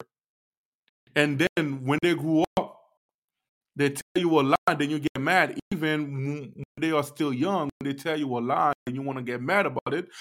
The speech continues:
but you forget that you are the one that, that actually trained them. Let's say you, you know, like, couple way, you know, us parents, we train our kid to be a liar. When somebody call your house, right? You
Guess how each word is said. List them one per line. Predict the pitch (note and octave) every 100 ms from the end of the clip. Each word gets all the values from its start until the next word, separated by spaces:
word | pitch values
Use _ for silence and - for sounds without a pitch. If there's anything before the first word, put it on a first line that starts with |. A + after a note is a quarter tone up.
| - -
but | C#3 D3
you | D#3+
forget | F3 - F#3+ D#3
that | C3+
you | C#3+ F#3+
are | D#3
the | C#3
one | C3 C3+ F3+ C#3+ B2
that, | B2+ C3 -
that | B2+ B2
actually | B2+ D3 C3 -
trained | G3 A#3 G3
them. | - - _ _ _ _ _ _ _ _ _ _ _ _ _ _
Let's | C#3+ - - -
say | D3
you, | C#3+ C#3 - -
you | C#3
know, | C3+ - -
like, | A#2 - _ _ _ -
couple | D3+ C#3 C#3 -
way, | D3 C#3 A#2 - - B2
you | B2+ C3
know, | C3 B2 -
us | - C#3+ C#3 -
parents, | D#3+ D#3+ B2+ A#2+ A#2+ -
we | A#2
train | A#2 C3+ B2+ B2
our | A#2+
kid | D#3 D3
to | -
be | A#2+ A2
a |
liar. | A2+ - G2 - E3+ - - - _
When | B2 C#3 E3+ E3 D#3+ D#3
somebody | - D#3+ D#3+ D3+
call | C#3 E3 D3+
your | D3 C3
house, | C#3+ D3+ - B2+
right? | B2 B2+ - _ _ _ _ _ - - _
You | D#3+